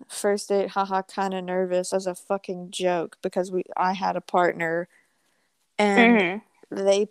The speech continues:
Speaker 1: took the picture, and they're like, "That's funny, I'm gonna use that." And I was like, "Please don't use that, because my partner follows you, and they're gonna see it."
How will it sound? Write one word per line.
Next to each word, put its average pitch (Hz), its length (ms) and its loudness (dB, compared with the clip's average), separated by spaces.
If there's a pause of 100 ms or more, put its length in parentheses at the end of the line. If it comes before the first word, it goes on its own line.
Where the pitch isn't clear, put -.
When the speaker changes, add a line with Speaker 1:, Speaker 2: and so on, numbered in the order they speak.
Speaker 1:
took 226 260 -4
the 208 100 -4
picture, 208 380 -4
and 196 100 -4
they're 190 120 -4
like, 190 260 0
"That's 190 300 -2
funny, 185 420 -2
I'm 185 80 -4
gonna 185 140 -4
use 185 260 -2
that." 180 80 -2
And 180 80 -8
I - 20 -8
was 180 120 -8
like, - 200 -8
"Please 226 300 -4
don't 185 400 -4
use 185 260 -4
that, 175 280 0
because 185 400 -10 (720)
my 185 120 4
partner 185 360 0
follows 180 400 0
you, 175 180 0
and 175 140 -4
they're 180 120 -2
gonna 175 180 -2
see 190 320 0
it." 160 200 -2